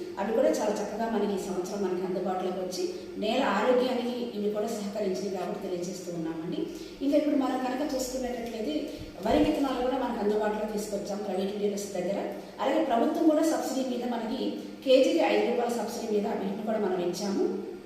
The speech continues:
ముఖ్యంగా పది అరవై ఒకటి కావచ్చు,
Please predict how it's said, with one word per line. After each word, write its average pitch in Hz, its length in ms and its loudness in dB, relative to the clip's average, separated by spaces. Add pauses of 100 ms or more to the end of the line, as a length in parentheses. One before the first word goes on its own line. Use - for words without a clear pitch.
(360)
ముఖ్యంగా 269 320 -2
పది 208 300 2
అరవై 233 260 6
ఒకటి 233 160 4
కావచ్చు, 220 720 -2